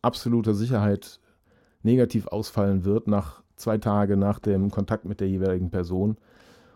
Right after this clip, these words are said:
Und denen wird dann Sicherheit vorgegaukelt und andere Leute werden vierzehn Tage zu Hause behalten in Quarantäne.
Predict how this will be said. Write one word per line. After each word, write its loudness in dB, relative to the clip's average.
Und 2
denen 8
wird 2
dann 6
Sicherheit -2
vorgegaukelt 2
und 0
andere 2
Leute 2
werden 2
vierzehn -2
Tage 0
zu -2
Hause 0
behalten 0
in -4
Quarantäne. 0